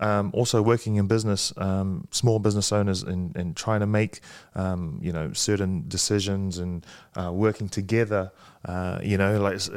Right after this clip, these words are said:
we, we, we're, we're trying to figure it all out again. And it feels like, you know, we're back, we're back in that place where we were early on. You know, we got these pulls in different directions. We got, you know, financial issues that, that we gotta try and figure out.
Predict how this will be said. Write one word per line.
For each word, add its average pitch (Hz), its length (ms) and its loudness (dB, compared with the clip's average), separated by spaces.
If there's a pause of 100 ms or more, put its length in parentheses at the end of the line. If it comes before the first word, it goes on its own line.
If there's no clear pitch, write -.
we, 117 240 -2
we, 113 180 -6
we're, 113 200 0 (100)
we're 98 120 2
trying - 280 0
to 107 60 -2
figure 107 300 2
it 104 60 4
all 104 200 4
out 113 180 2
again. 104 300 0 (240)
And 123 100 0
it 113 60 -2
feels 156 300 6
like, 123 220 2 (220)
you 117 180 0
know, 110 140 6
we're 110 120 6
back, 117 400 0
we're 113 160 6
back 117 280 0
in 110 120 0
that 101 200 0
place 113 420 0 (140)
where 110 160 2
we 110 100 6
were 110 220 4
early 107 280 4
on. 113 180 4
You 104 60 4
know, 107 100 2
we 104 100 2
got 104 140 0
these 104 140 -4
pulls 110 380 0
in 104 100 0
different 104 260 -2
directions. 104 560 -2 (340)
We 101 100 -4
got, 98 200 0 (100)
you 92 120 -2
know, 92 120 2
financial 104 680 2 (240)
issues 104 460 2
that, - 200 -6
that 85 140 0
we 95 100 2
gotta 98 200 2
try 104 240 -2
and 95 100 -4
figure 101 320 2
out. 113 180 0